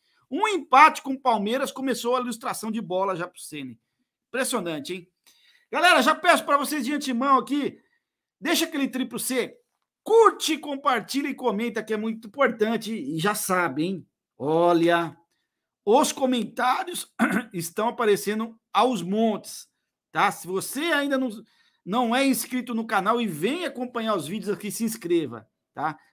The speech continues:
Não corra o risco de se tornar um grande, de um Cornélio, tá? Muito importante,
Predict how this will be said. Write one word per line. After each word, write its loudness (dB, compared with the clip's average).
Não 0
corra 4
o -2
risco -6
de -8
se -6
tornar -2
um -4
grande, 0
de -6
um -4
Cornélio, 6
tá? 10
Muito -4
importante, -6